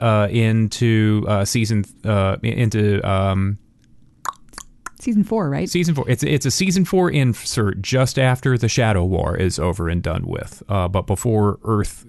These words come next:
Speaker 1: gets into, uh, before the Earth Civil War, uh, heats back up.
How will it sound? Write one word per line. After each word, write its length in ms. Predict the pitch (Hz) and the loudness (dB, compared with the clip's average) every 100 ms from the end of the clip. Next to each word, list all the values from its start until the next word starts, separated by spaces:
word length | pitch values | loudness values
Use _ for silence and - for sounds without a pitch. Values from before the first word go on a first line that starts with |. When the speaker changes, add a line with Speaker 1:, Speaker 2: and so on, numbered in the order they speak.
| 104 | -8
Speaker 1:
gets 340 | 98 95 - - | -4 -4 -4 -2
into, 800 | 107 101 92 - 92 87 87 - | 2 2 0 -2 0 0 -2 -4
uh, 300 | 95 92 90 127 - - - - - - 104 | -2 -2 -2 -6 -14 -20 -20 -20 -12 -4 -2
before 320 | 101 117 107 | 0 2 2
the 120 | 101 | 2
Earth 240 | 117 113 | 0 0
Civil 320 | - 107 92 87 | 0 -2 -2 -2
War, 460 | 90 90 87 82 - | -2 0 0 -4 -4
uh, 520 | 92 90 87 87 90 - - 101 - - | -4 -2 -2 -2 -4 -8 -14 -14 -14 -16
heats 320 | - 113 101 | -2 -2 0
back 280 | - 98 92 | -2 0 0
up. 240 | 95 92 | 0 -2